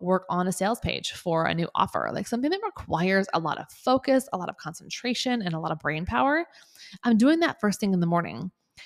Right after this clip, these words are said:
So then when the kids get up, I can close my laptop, we have breakfast, we get ready, I take them off to camp, I come home, it's about eight thirty, nine o'clock, and then I get in my workout, which is very different for me. But I'm really enjoying, like,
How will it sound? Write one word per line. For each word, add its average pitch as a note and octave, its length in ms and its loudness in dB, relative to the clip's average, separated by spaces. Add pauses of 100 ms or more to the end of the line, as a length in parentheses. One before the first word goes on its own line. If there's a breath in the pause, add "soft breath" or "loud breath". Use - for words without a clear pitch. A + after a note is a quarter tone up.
(140 loud breath)
So - 140 2
then G#3+ 140 6
when G3+ 140 4
the G3 60 2
kids C#4+ 300 4
get G#3+ 140 6
up, F3 240 6
I - 80 -2
can F3+ 160 -2
close F3+ 260 2
my A#3+ 100 2
laptop, F3+ 640 2 (140)
we E3+ 120 -4
have D3 260 -6
breakfast, D4 500 2
we F3 80 0
get - 240 -6
ready, A#3 420 4
I F#3+ 80 -2
take E3+ 220 -4
them E3 140 -2
off D3+ 160 -6
to F3+ 80 -12
camp, G#3+ 400 0
I D#3 100 0
come D#3+ 260 -6
home, A#3 540 4 (640 loud breath)
it's - 100 -20
about F#3 320 -2
eight F3 240 -4
thirty, F#3 640 -2
nine D#3 240 -8
o'clock, D#3+ 480 0
and G#3 160 2
then C#4+ 140 0
I A#3+ 80 2
get F2 160 -2
in - 80 -6
my - 80 -6
workout, - 400 -6 (100)
which A3+ 160 0
is C4+ 100 0
very D4 200 4
different G#3 320 0
for E3+ 80 -2
me. D#3+ 320 -8 (760)
But F#3 380 6
I'm F#3+ 240 0
really A3 300 2
enjoying, F#3 560 -2
like, E3+ 140 -6